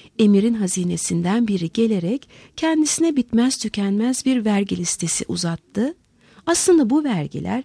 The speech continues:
şeyhin bin bir hünerle ödemekten kurtulduğu bütün eski vergilerdi ve bunlara bir de yenileri eklenmişti. Özellikle Mısırlı işgalciler tarafından konulmuş olan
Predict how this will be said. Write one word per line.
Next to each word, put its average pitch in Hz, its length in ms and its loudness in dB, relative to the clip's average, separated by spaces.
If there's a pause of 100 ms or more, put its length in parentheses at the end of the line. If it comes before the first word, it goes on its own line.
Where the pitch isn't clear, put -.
(280)
şeyhin 302 480 2
bin 277 220 4
bir 370 260 2
hünerle 226 380 0
ödemekten 233 640 0
kurtulduğu 196 720 -2 (300)
bütün 349 420 2
eski 190 380 -2
vergilerdi 180 680 -2
ve 302 160 0 (320)
bunlara 185 500 2
bir 170 200 -2
de 214 80 -2
yenileri 170 460 0
eklenmişti. 165 960 -6 (760)
Özellikle 330 640 2
Mısırlı 240 460 2
işgalciler 190 680 -4
tarafından 185 720 -2
konulmuş 190 540 -2
olan 185 320 -2